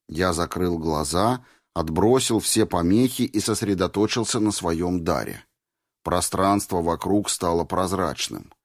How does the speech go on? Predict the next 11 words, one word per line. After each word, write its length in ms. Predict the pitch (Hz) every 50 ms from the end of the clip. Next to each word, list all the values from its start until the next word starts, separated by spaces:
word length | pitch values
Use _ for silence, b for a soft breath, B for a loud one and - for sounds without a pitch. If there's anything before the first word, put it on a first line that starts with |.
| _ _ _ _ _ _ _
Кирпичи, 800 | - 107 104 95 - 104 101 87 - - - 104 110 113 113 113
грунт, 640 | 101 92 95 95 101 107 110 110 107 104 95 -
кости — 720 | - - - 98 98 101 107 104 - - - 104 101 90 b b b b b b b
всё 240 | - - - 107 110
это 180 | 110 107 120 107
растворилось, 920 | 107 104 - - 98 110 120 113 110 98 85 69 65 - - - - - b b b b b
и 80 | - 82
я 300 | 82 78 85 95 104 113
ощутил 580 | 120 117 - 123 117 - - 127 127 120 - -
энергетические 880 | 110 110 110 104 95 87 92 80 - 92 - - 90 - - - 98 90
следы. 560 | - - 95 101 98 82 85 78 - - -